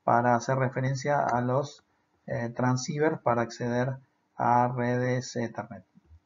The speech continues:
A U I, Attachment Unit Interface, entonces, eh, A U I es una interfaz que se usaba sobre todo en redes Ethernet, eh,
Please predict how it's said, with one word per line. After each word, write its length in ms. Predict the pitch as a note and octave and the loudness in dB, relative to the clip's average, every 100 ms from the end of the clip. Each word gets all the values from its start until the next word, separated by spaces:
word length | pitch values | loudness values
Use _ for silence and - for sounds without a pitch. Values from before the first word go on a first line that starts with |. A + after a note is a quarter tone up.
| _ _ _ _ _ - | _ _ _ _ _ 4
A 140 | D#3 | 4
U 160 | D#3+ F3+ | 6 2
I, 220 | F3+ F#3 | 4 2
Attachment 640 | C3 C3+ D3 D3 D#3 D3 D3+ | 0 -2 -4 -4 -6 -6 -4
Unit 300 | C#3+ C#3+ C3 | -4 -4 -4
Interface, 640 | C#3 C3+ E3 F#3+ G3 G3 | -4 -4 0 2 2 0
entonces, 540 | A#2 B2 B2 C3+ C3+ - _ _ _ _ _ | -4 -4 -4 -4 -6 -12 _ _ _ _ _
eh, 340 | C#3 B2 A#2+ - _ | -6 -4 -6 -10 _
A 180 | - C3+ | 0 0
U 140 | C#3 D#3 | 2 0
I 140 | D#3+ | 0
es 260 | C#3+ C#3 - | 0 0 -4
una 240 | C3+ B2 | -2 0
interfaz 960 | B2+ A#2+ A#2+ A#2 - E3+ F3 - - _ _ _ _ _ _ _ - | 0 0 -2 -2 4 4 4 0 -14 _ _ _ _ _ _ _ -12
que 380 | C#3 B2 B2 A#2 | -6 -4 -2 -4
se 140 | - | -6
usaba 440 | B2+ - C#3+ D3+ D3 | -8 0 2 4 2
sobre 400 | C#3+ C3 C3+ C3 | 0 0 0 0
todo 420 | E3 E3 D#3+ C3 | 2 2 2 2
en 240 | A#2+ A#2+ | 0 -2
redes 380 | A#2+ C3 C3+ C3 | -4 -2 -4 -4
Ethernet, 420 | F3 F3 E3+ F#3+ F#3+ _ _ _ _ _ _ | -4 -4 -4 -4 -6 _ _ _ _ _ _
eh, 320 | C3+ A#2+ A#2 | -8 -6 -6